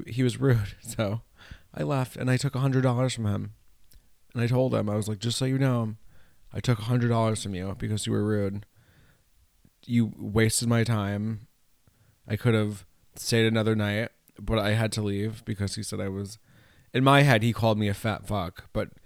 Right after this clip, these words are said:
he didn't explicitly say that. I'm paraphrasing. He said, "Your shirt's too tight." <laughs> And with that, I said, "You owe me a hundred dollars."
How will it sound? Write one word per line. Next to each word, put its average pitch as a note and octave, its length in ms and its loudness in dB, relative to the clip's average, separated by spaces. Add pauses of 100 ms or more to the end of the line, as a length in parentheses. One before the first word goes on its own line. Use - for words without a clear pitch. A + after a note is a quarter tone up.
(100)
he B2+ 120 2
didn't A#2+ 360 6
explicitly G#2 580 -4
say G2+ 220 -6
that. F2 240 -8
I'm A2 80 -4
paraphrasing. G2 720 -6 (1120)
He A2+ 100 -2
said, G#2 360 0 (560)
"Your A#2 100 -2
shirt's G#2 320 0
too G2+ 140 -2
tight." F#2 320 -2 (520)
<laughs> - 0 - (1300)
And A#2 100 -4
with B2 160 2
that, B2+ 180 2
I A2+ 160 0
said, A2 480 -2 (1080)
"You A2+ 260 2
owe G2+ 40 2
me G2+ 120 0
a G2+ 40 0
hundred G2 260 -2
dollars." F2 520 -4